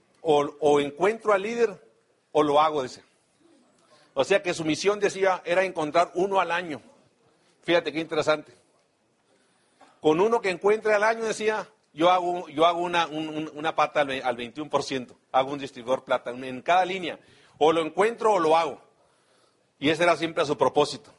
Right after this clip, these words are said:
O lo encuentro o lo hago. Uno al año. Con lo cual, si sacas bien las cuentas, en tres años, si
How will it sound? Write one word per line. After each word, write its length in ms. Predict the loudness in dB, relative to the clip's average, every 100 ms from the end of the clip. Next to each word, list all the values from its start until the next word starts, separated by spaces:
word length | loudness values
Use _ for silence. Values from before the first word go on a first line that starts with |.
| _ _
O 140 | 0 2
lo 80 | 0
encuentro 480 | 0 -2 0 2
o 80 | 2
lo 120 | 4
hago. 220 | 2 0 -8 _ _ _ _ _ _ _
Uno 300 | 2 4 2
al 80 | 2
año. 260 | -2 -6 -10 _ _ _
Con 120 | 0
lo 120 | 2
cual, 120 | 2 2
si 80 |
sacas 280 | 2 2 2
bien 100 | 0
las 120 | -2
cuentas, 500 | 0 0 0 -2 -4 _ _ _ _
en 140 | -4
tres 220 | 0 0 0
años, 480 | 0 -4 -8 -18 -8
si 260 | -6 -6